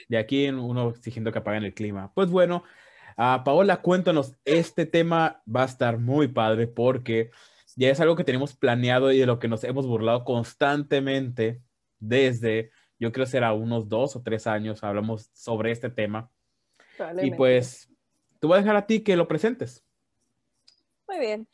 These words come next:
Speaker 2: Bueno, para toda la gente que le gustan las cosas bonitas, que le encanta seguir a un ídolo o algo por el estilo,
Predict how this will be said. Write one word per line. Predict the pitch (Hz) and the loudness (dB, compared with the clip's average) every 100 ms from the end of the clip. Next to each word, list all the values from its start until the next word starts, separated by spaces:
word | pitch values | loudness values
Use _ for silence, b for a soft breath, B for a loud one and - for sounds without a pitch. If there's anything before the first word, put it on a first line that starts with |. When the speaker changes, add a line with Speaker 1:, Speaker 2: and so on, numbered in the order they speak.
| b b | b b
Speaker 2:
Bueno, | 254 339 359 269 | 0 0 0 0
para | 311 294 262 _ - | 0 0 -2 _ -6
toda | 370 427 | -2 -2
la | 381 | -2
gente | 240 - 240 233 254 269 - | -6 -6 -6 -8 -12 -12 -6
que | 233 214 190 - | -4 -4 -6 -6
le | 233 | -6
gustan | 233 240 - 277 277 262 - | -4 -8 -6 -6 -6 -8 -10
las | 220 196 | -10 -10
cosas | - 226 262 240 | -8 -6 -4 -6
bonitas, | 202 202 208 226 220 220 214 - b b _ - | -6 -8 -6 -4 -2 -4 -8 -18 b b _ 0
que | 233 226 226 | 2 2 0
le | 233 | -2
encanta | 240 226 - 240 240 254 247 262 | -2 -4 -8 -8 -4 -6 -4 -6
seguir | 240 233 202 233 226 220 _ _ _ _ | -4 -8 -6 -4 -4 -6 _ _ _ _
a | 220 | -2
un | 226 254 254 | 0 2 2
ídolo | 233 240 233 233 226 226 | 2 2 0 0 0 2
o | 220 | 0
algo | 220 233 262 | 2 0 0
por | 262 247 | -2 -2
el | 226 | -6
estilo, | 196 - 247 254 262 | -6 -6 -2 -2 -4